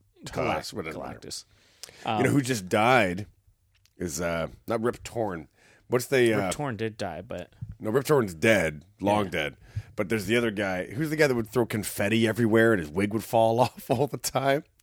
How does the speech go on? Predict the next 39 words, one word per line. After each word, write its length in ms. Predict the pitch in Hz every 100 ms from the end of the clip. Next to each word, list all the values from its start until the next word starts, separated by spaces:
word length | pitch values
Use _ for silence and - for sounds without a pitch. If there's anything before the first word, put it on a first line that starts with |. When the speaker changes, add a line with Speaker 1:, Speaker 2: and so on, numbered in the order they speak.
| -
Speaker 2:
Oh, 320 | 160 - 247
yeah. 220 | 247 262 120
Rip, 340 | 131 170 -
uh, 520 | 135 160 156 156 151 -
is 60 | 107
that 120 | 131 82 -
Rip 240 | 98 110 -
Van 560 | 107 107 87 85 80 80 _
something? 340 | - 113 - 113
Speaker 1:
No, 200 | 98 92
it's 100 | 120
not 100 | 123
Rip 140 | 120
Van 160 | 117 104
Winkle. 380 | 110 107 120 127
Speaker 2:
That, 220 | 123 120
no, 220 | 127 113
that's, 320 | 92 110 110 -
yeah, 200 | 107 87
that's 160 | 98 -
a 140 | 85 - -
Speaker 1:
<laughs> 220 | - -
Speaker 2:
fairy 180 | - 120 123
Speaker 1:
That's 40 |
a 20 |
guy 80 | 151
Speaker 2:
tale. 80 | 147
Speaker 1:
take 140 | 151 120
some, 440 | 131 113 110 117 - 110
he 100 | 110
take 180 | 117
a 40 | 101
lot 80 | -
Speaker 2:
Take 140 | 117
Speaker 1:
of 40 | 113
Speaker 2:
a 20 |
Speaker 1:
naps. 200 | 104 101
Speaker 2:
long-ass 440 | 123 127 120 113 104
nap. 240 | 120 104